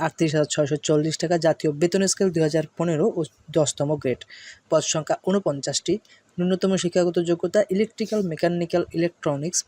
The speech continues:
পাওয়ার, সিভিল, ইঞ্জিনিয়ারিং ও ডিপ্লোমা, এসএসসি বা সমমান অথবা ডিপ্লোমা পরীক্ষায় যে কোনো একটিতে জিপিএ থ্রি পয়েন্ট ডাবল জিরো থাকতে হবে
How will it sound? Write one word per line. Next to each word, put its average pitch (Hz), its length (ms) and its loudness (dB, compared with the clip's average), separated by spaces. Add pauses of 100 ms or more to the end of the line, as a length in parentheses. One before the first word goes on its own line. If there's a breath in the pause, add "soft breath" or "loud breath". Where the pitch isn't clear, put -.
পাওয়ার, 156 320 4 (160)
সিভিল, 165 340 0 (520 loud breath)
ইঞ্জিনিয়ারিং 202 520 4 (120)
ও - 20 2 (140)
ডিপ্লোমা, 151 400 -2 (200)
এসএসসি - 460 -2 (240)
বা 170 100 0 (160)
সমমান 180 380 -2 (180)
অথবা 160 280 -2 (120)
ডিপ্লোমা 180 360 -2 (100)
পরীক্ষায় 156 420 -2
যে 165 160 2
কোনো 175 140 -2 (160)
একটিতে - 340 -2 (100)
জিপিএ 156 400 0
থ্রি 196 120 -2 (120)
পয়েন্ট 135 260 -4
ডাবল 143 180 2 (100)
জিরো 156 160 -4 (100)
থাকতে 147 300 -8
হবে 151 180 -4